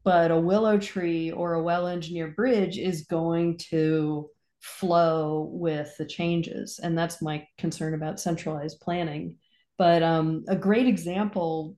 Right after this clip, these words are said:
James, of what you just said is, is some of the disruption, dis-, some of the distortion that we see,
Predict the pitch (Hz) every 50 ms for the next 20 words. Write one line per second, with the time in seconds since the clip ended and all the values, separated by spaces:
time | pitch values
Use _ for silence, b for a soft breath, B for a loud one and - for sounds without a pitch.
0 | _ - 190 180 170 170 165 170 165 156 160 165 165 - 170 175 170 160 160 156
1 | - - - - 233 226 208 180 165 165 160 - b b b b b b b b
2 | b b b b b b b _ _ _ _ - 208 202 202 190 185 180 180 170
3 | - - - - - - - - 208 190 175 165 - - - 202 185 185 180 175
4 | 165 170 180 170 170 175 175 170 - - 190 190 190 - - - 196 180 170 170
5 | 165 165 170 175 170 - 170 - - - 202 190 175 170 165 170 160 - - -
6 | 254 269 302 294 294 - 214 175 175 165 - - 170 165 170 165 - - - -
7 | 175 165 160 160 160 156 156 147 151 160